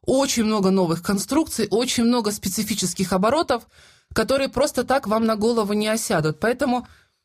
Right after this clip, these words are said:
с этим нужно работать. Ну, вот мы так, занятия пять-шесть, наверное, регулярно он приносил нам подобные тексты. Потом я стала, в принципе, не могу сказать, что без проблем, но намного больше я стала понимать из того, что говорят по новостям по телевизору.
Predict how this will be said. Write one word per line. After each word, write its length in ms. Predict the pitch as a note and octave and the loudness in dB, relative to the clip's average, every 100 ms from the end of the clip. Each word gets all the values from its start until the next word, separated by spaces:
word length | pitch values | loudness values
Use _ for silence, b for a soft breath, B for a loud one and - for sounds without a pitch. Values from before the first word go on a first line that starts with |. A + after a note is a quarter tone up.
| _ _ - | _ _ -4
с 100 | D#4 | -2
этим 220 | D4+ A#3 | 2 2
нужно 260 | B3+ A#3 | 2 2
работать. 420 | A#3 G#3 G3 D#3 F#3+ | 0 2 0 2 2
Ну, 240 | C#4+ D#4+ | 2 2
вот 160 | B3 B3 | 2 2
мы 160 | A#3 | 2
так, 440 | B3 B3+ - - - | 2 -2 -4 -12 -4
занятия 680 | F#3 G3+ A3+ B3+ A#3+ G#3 F#3+ | -2 0 0 -2 0 0 -2
пять-шесть, 960 | - G#3 G3 A#3+ - - G3 A#3+ - | -4 0 2 2 -2 -2 0 -2 0
наверное, 400 | G3 F#3+ G#3+ G3 | 0 0 0 0
регулярно 500 | F3+ F#3 G3 G#3 G3+ | 2 2 2 2 2
он 100 | F#3 | 2
приносил 400 | F3+ F#3 F#3 G#3 | 2 0 0 2
нам 220 | F#3 E3+ | 2 2
подобные 380 | F3+ F3+ E3+ E3+ | 0 0 0 0
тексты. 400 | A#3+ D4+ - D#4+ B B B - | 0 -4 -2 -6 B B B -4
Потом 280 | G#3 D#4+ | 0 0
я 120 | C4+ B3 | 2 0
стала, 280 | A#3+ A#3+ | 2 0
в 80 | A3+ | 0
принципе, 480 | - A#3+ C4 - G3+ | -2 -2 0 -2 0
не 100 | G3+ | 2
могу 200 | G3+ D4+ | 2 0
сказать, 180 | C4+ - | -2 -2
что 120 | F#3 | 0
без 160 | F#3+ - | -2 0
проблем, 440 | G#3 F#3 F3+ D#3 | 0 2 2 4
но 180 | F#3+ - - _ | 2 -2 -10 _
намного 560 | - G#3 A3 B3 A3 G3 | 0 2 4 2 2 0
больше 460 | E3 F#3+ D4 - A3+ | 2 2 2 0 0
я 120 | F#3 | 0
стала 300 | - A3+ A3 | 0 0 0
понимать 540 | F3+ F3+ F#3 G3+ - | 2 2 2 0 -4
из 260 | D3+ E3 - | -4 -4 -2
того, 220 | E3+ G3+ | -2 0
что 220 | A3 G3 | 0 0
говорят 380 | F3+ E3 F3 F3+ | 2 2 0 0
по 80 | E3 | 0
новостям 420 | D#3+ D#3+ - F#3 | 0 0 2 0
по 100 | E3+ | 0
телевизору. 600 | E3+ E3 D#3+ C#3 C3 C#3 | 0 2 4 2 0 -6